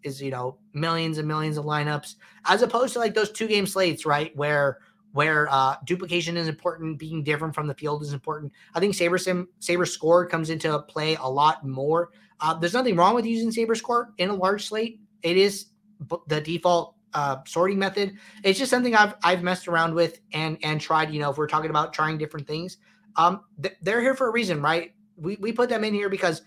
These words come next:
people want to see the upside of their lineups without these correlation and ownership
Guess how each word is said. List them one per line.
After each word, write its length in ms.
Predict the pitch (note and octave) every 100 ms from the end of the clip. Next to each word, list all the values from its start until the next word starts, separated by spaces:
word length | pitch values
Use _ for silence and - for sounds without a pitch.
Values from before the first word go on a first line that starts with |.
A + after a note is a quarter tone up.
| _ _
people 300 | - A3 A3+
want 260 | F#3+ F#3+ F#3+
to 100 | E3+
see 280 | - F#3 F3+
the 180 | D#3+
upside 320 | F3 F3+ F#3 F3
of 80 |
their 80 | D#3+
lineups 520 | D#3 D#3 D#3 D3+ - -
without 640 | C#3 D3+ D3+ D#3 E3 E3 D3+
these 280 | D#3 D3 - - _
correlation 500 | - F#3 F3+ E3 E3+
and 100 | E3
ownership 480 | D#3 D#3 D3+ F3 -